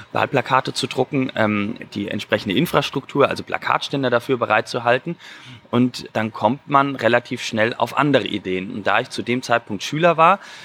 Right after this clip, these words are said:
Leistungskurs Informatik hatte, konnte ich P H P und H T M L,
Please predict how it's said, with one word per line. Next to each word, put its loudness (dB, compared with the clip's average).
Leistungskurs -2
Informatik 0
hatte, 0
konnte 0
ich -4
P 4
H 4
P 2
und -6
H 2
T -4
M -2
L, 0